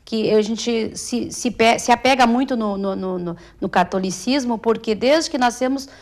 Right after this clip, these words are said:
somos batizados, né? E depois que vamos nos oportunizando, vão, vão nos oportunizando a, um, a conhecer outras religiões e assim podermos optar, ficar com essa ou aquela religião,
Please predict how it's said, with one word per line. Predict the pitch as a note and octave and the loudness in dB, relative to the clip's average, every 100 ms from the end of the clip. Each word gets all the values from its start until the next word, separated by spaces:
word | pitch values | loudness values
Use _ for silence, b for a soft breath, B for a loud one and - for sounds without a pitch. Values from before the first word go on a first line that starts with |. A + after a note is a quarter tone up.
| B | B
somos | - G#3 G#3+ | -8 -4 -2
batizados, | A3+ A#3+ D#4+ C#4+ D4+ C4+ B3 A3+ G3 G3+ | -2 -2 0 4 4 6 4 0 -4 -2
né? | B3 D#4 B B B | -2 -2 B B B
E | B3 | 0
depois | C#4+ E4 F#4 | 2 2 2
que | D#4+ | 2
vamos | E4 D#4+ D4 | 4 4 2
nos | D4+ D4 | 0 0
oportunizando, | D4 C#4+ B3+ A#3+ F#3+ G#3+ B3+ D4 G#3 | 0 -2 -2 -4 0 2 2 2 0
vão, | A#3+ D4 - | 0 0 -4
vão | F3 C4+ G4 | 0 2 2
nos | D4 | 2
oportunizando | B3 B3 A3 A3 F#3+ G#3+ A#3+ C#4 A3 B B B B | 0 -2 -6 -6 -4 0 0 0 -4 B B B B
a, | A#3 A3+ A3 G#3+ G#3+ G#3+ G3+ B B B | 2 4 4 4 2 2 0 B B B
um, | A#3+ B3 A#3 A3+ A3 | -4 -2 -2 -4 -6
a | - A3 G#3+ | 0 2 2
conhecer | D4 F4 F4 - E4+ F4 - | 4 4 2 2 2 2 0
outras | A#3 B3+ C#4 B3 A3+ | 2 2 2 -2 -4
religiões | A#3 A3+ G#3+ A3 C4 C#4+ | -2 -2 -2 -2 -2 0
e | D4 | 0
assim | C#4+ D4 | 0 -2
podermos | C#4+ B3+ C4 B3+ | 0 0 0 -2
optar, | B3+ - A3 G#3+ G#3 B B - | -4 0 2 2 -2 B B -10
ficar | A#3 A3 G#3 G3+ | -6 2 2 2
com | G#3 G3+ | -2 0
essa | G#3+ - | 0 0
ou | A3 | -6
aquela | - G3+ G3+ G3 | -4 -2 -2 -2
religião, | F#3+ F#3+ F#3 G3 C4+ | -8 -8 -2 -2 -2